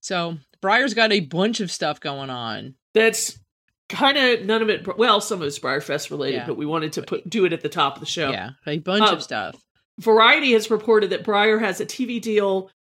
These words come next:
Speaker 2: uh, with Imagine Entertainment. If you don't
Speaker 1: Mm-hmm.
Speaker 2: know who Imagine Entertainment is, that's Ron Howard and Brian Glazer's production company.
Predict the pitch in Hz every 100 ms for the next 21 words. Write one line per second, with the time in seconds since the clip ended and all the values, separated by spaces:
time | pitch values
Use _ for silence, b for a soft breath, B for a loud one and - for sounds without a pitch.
0 | - 190 185 190 175 196 262 240 202 185
1 | 202 202 160 147 170 180 233 - 294 320
2 | 285 226 233 240 240 208 190 220 214 202
3 | 180 175 175 - 202 202 214 214 202 185
4 | 170 165 160 170 170 165 175 170 170 165
5 | 160 - 170 160 - 151 175 147 156 139
6 | -